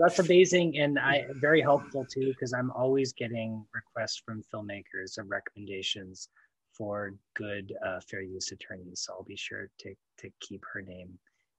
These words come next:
in, in mind. So in closing, I, I wonder if all of you could briefly reflect on sort of whether you think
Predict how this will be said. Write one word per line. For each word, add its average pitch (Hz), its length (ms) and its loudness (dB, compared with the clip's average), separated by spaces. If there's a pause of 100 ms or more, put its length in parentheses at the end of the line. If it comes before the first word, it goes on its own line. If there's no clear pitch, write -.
(220)
in, 98 320 -14 (260)
in 110 140 -12
mind. 107 380 -8 (280)
So 190 260 4
in 208 160 4
closing, 208 560 4 (260)
I, 185 100 6 (100)
I 196 60 10
wonder 277 440 8
if 214 100 -2 (100)
all 180 200 0
of 160 120 -4
you 135 380 -2 (180)
could 131 440 0
briefly 156 880 0
reflect 123 720 -2 (520)
on 151 340 2
sort 170 220 0
of 156 120 0
whether 156 280 0
you 214 200 -2
think 175 360 -4